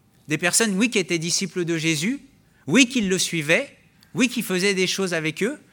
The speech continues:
oui, qui avaient manifesté des miracles, mais on les voit avant la Pentecôte, combien ils étaient dans la peur.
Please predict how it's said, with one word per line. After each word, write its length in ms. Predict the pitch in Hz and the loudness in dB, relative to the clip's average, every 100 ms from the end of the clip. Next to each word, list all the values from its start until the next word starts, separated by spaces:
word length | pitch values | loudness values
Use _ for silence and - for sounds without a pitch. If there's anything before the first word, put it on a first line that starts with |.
| - | -6
oui, 220 | 160 277 | 0 0
qui 120 | 269 | 0
avaient 200 | 180 147 | -2 -2
manifesté 580 | 160 196 233 240 - 220 | -2 0 0 -2 -2 -2
des 140 | 180 180 | -2 -2
miracles, 480 | 165 160 247 - - _ _ - | 0 0 0 -4 -18 _ _ -6
mais 80 | 147 | 0
on 80 | 175 | 4
les 140 | 180 | 4
voit 220 | 165 254 | 4 4
avant 200 | 247 180 | 6 4
la 120 | 170 | 0
Pentecôte, 540 | 165 170 - 247 247 - _ _ _ | 0 -4 -4 -6 -6 -12 _ _ _
combien 340 | - 185 214 226 | -4 0 2 2
ils 180 | 180 | 0
étaient 180 | 156 185 | -2 -2
dans 120 | 170 | -2
la 140 | 175 180 | -2 -2
peur. 420 | - 226 196 - | -2 -4 -4 -8